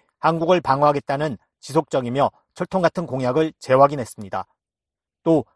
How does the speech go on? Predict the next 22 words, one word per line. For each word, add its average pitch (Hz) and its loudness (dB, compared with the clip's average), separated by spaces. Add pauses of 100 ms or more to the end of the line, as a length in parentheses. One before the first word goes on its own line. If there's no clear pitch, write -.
(160)
미국이나 170 0
동맹, 143 -4 (260)
파트너 190 0
국가에 151 2
대한 143 0
북한의 156 -4
어떤 143 -4
핵 165 -8
공격도 123 -6 (300)
용납할 151 0
수 165 -2
없으며 120 -6 (300)
이는 156 -4
곧 156 0 (240)
김정은 175 2
정권의 151 -4
종말로 135 -4
이어질 123 -4
것이란 123 -6
점을 127 -2 (300)
거듭 135 0 (100)
강조했습니다. 120 -6